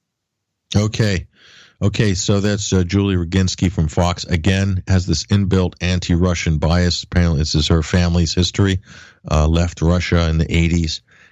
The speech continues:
and, uh, and so forever will hate all things Russian.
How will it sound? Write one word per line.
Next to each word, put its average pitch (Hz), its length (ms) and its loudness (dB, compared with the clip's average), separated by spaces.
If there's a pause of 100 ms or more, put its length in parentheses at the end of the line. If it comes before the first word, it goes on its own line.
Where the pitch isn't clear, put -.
(120)
and, 76 340 2
uh, 76 300 2 (100)
and 78 160 0
so 76 360 0
forever 80 500 0
will 73 160 -2
hate 80 360 0
all 73 200 0
things 71 380 0
Russian. 82 480 0